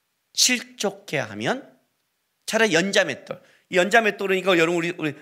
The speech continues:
이런 맷돌을 생각하면 안 되고, 나귀가, 나귀가, 나귀를 이렇게 메어서 돌리는 이만한 맷돌 있죠. 어마어마한 그 맷돌이라고 그래요. 연자물 맷돌이.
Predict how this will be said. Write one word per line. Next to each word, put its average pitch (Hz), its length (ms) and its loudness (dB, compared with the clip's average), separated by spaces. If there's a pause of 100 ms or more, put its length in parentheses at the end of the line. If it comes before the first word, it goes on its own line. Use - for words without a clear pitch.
(220)
이런 175 220 2
맷돌을 160 240 0
생각하면 143 300 0
안 113 120 0
되고, 143 420 2 (460)
나귀가, 156 880 -2 (160)
나귀가, 156 600 0 (840)
나귀를 202 380 2
이렇게 175 300 2
메어서 185 340 2
돌리는 175 480 -4
이만한 233 640 2
맷돌 156 280 -2
있죠. 123 440 -4
어마어마한 147 580 2 (160)
그 151 240 -8
맷돌이라고 113 520 -8
그래요. 90 260 -12 (180)
연자물 127 360 -2
맷돌이. 101 420 -10